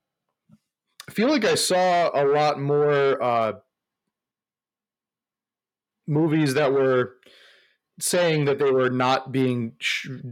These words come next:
sent directly to streaming. A lot of movies that were in theaters only. I don't know, I remember seeing that a lot. Most famously, I would say, was probably the, um, the Scorsese film,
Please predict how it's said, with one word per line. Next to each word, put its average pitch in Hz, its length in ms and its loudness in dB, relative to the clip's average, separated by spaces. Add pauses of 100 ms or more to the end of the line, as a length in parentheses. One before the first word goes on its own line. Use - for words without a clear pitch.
(100)
sent 131 500 0
directly 131 500 4
to 110 160 -6
streaming. 98 600 0
A - 20 -10
lot 160 160 2
of 160 60 2
movies 165 240 2
that 156 120 2
were 143 120 2
in 156 200 0
theaters 139 320 2
only. 98 400 -4 (600)
I 147 60 -2
don't 143 80 2
know, 139 80 2
I - 20 4
remember 139 260 2
seeing 143 220 0
that 127 140 2
a 123 40 2
lot. 117 300 2 (300)
Most 165 340 0
famously, 170 680 2
I 139 100 2
would 131 140 2
say, 143 360 2 (580)
was 131 380 0 (180)
probably 139 640 0
the, 127 260 2
um, 113 580 -2
the 113 280 0
Scorsese 123 680 0
film, 90 360 -2